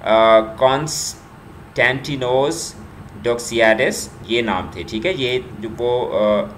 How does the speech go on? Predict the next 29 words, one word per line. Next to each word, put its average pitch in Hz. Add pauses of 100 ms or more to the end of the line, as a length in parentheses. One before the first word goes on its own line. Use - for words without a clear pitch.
(160)
architect 135
थे 131
जिन्होंने 113
इस्लामाबाद 104
को 165 (100)
तामीर 107
किया, 85 (360)
अ, 113
Constantinos, 131 (280)
अ, 107
Doxiadis, 110
Edward 127
ड्यूरल 117
स्टोन 120
and 110 (400)
जियो 123
पॉन्टी। 127 (380)
तो 113
ये 135
वो, 139
अ, - (520)
बड़े-बड़े, 120
अ, 104
architect 135
थे, 120
बड़े-बड़े 113
माहिरीन 107
तामीर 113
थे 135